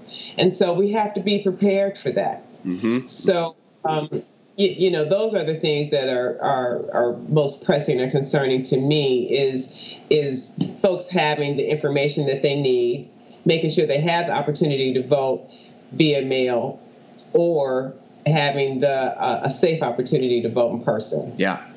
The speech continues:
Speaker 2: yeah, that, uh, absolutely makes sense. Yeah, I think it, um, well, let's go over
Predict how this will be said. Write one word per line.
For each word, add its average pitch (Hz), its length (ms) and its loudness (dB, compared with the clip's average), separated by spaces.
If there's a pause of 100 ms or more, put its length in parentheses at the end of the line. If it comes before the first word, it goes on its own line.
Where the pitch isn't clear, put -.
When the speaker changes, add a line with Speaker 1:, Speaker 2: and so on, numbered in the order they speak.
(240)
Speaker 2:
yeah, 95 300 -4
that, 92 260 -4
uh, 87 440 -2
absolutely 92 420 -4
makes 92 240 -4
sense. 104 240 -2
Yeah, 107 180 0
I 107 100 -2
think 127 260 -2
it, - 200 -4
um, 95 540 0 (300)
well, 131 100 4
let's 160 220 -2
go 175 200 2
over 127 680 0